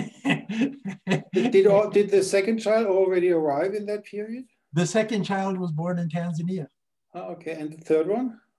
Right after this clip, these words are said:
Speaker 1: And my third one was born in the States.
Speaker 2: Okay, now we are.
Speaker 1: Yeah, so,
Speaker 2: We have to come,
Speaker 1: uh,
Speaker 2: come
Speaker 1: I
Speaker 2: back
Speaker 1: got
Speaker 2: to
Speaker 1: very,
Speaker 2: Tan-
Speaker 1: I was after, I was in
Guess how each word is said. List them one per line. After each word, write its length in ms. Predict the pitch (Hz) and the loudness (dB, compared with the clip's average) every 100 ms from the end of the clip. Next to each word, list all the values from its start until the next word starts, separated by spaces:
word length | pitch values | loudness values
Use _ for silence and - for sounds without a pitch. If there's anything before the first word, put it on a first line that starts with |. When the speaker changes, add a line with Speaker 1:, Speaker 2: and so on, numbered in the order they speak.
| _ _ _ _ - | _ _ _ _ -10
Speaker 1:
And 500 | 160 160 160 160 156 151 | -4 -2 0 0 0 0
my 60 | 156 | 0
third 160 | 190 226 220 | 0 0 -2
one 80 | 190 | -2
was 160 | 170 | -2
born 340 | 151 180 185 185 | -4 -2 -2 -2
in 100 | 180 | -4
the 60 | |
States. 580 | 160 - 196 - - - _ _ _ - - - _ _ _ _ _ _ - | -6 -8 -8 -8 -14 -20 _ _ _ -20 -20 -20 _ _ _ _ _ _ 0
Speaker 2:
Okay, 260 | 160 156 131 143 | 2 4 4 4
now 100 | 160 180 | 6 8
we 80 | 190 | 8
are. 400 | 175 170 139 - _ - _ _ - | 8 8 4 -2 _ -20 _ _ -4
Speaker 1:
Yeah, 240 | 151 131 | 0 0
so, 320 | 127 156 143 143 | 0 0 0 2
Speaker 2:
We 60 | 165 170 | 4 4
have 100 | 175 | 4
to 80 | 175 | 2
come, 180 | 170 175 | 4 2
Speaker 1:
uh, 40 | |
Speaker 2:
come 160 | 175 170 | 2 4
Speaker 1:
I 100 | 180 | 6
Speaker 2:
back 80 | 180 | 6
Speaker 1:
got 120 | 180 | 6
Speaker 2:
to 60 | 190 | 6
Speaker 1:
very, 220 | 190 185 | 6 6
Speaker 2:
Tan- 80 | 190 | 6
Speaker 1:
I 140 | 185 | 2
was 360 | 196 156 - - _ 175 | 2 -4 -8 -20 _ -2
after, 260 | 180 - - | -2 -2 -6
I 80 | 156 | -2
was 180 | 156 139 | -2 -2
in 240 | 160 185 | -4 -4